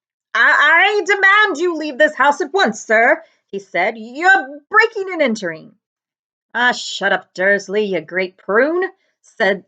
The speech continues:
the giant. He reached over the back of the sur-, sofa, jerked the gun out of Uncle Vernon's hand, and bent it into a knot as easily if it had been made of rubber,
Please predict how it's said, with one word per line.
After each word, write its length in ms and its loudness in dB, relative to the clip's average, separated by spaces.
the 80 -6
giant. 500 -4
He 140 -10
reached 380 -8
over 160 -2
the 80 -10
back 200 0
of 60 -20
the 40 -20
sur-, 460 -6
sofa, 380 -4
jerked 400 -2
the 100 -4
gun 220 0
out 160 0
of 140 -4
Uncle 280 -6
Vernon's 340 -4
hand, 300 -10
and 180 -10
bent 180 -2
it 180 -8
into 260 -10
a 60 -6
knot 340 -4
as 180 -10
easily 320 -6
if 60 -6
it 60 -16
had 120 -8
been 220 -12
made 160 -12
of 180 -20
rubber, 300 -6